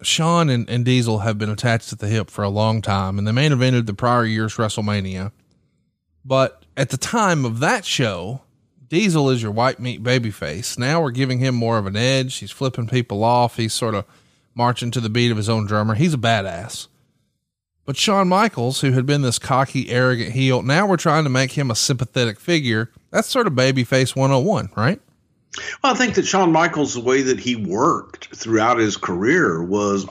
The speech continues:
Speaker 2: always more of an underdog, working from underneath babyface that was easy,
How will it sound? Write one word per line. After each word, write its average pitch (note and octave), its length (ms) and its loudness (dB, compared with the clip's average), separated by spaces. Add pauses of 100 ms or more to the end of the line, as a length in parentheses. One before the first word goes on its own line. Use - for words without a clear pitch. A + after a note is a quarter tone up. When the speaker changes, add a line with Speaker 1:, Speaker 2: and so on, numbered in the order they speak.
Speaker 2:
always F#2+ 800 0 (760)
more G#2+ 340 2
of G2+ 80 0
an F#2+ 140 2
underdog, G#2 840 2 (1400)
working A#2 280 -2
from A2+ 220 0
underneath G#2+ 500 0
babyface G2 840 -2 (240)
that G2 500 -2
was G#2 380 0
easy, A2 640 0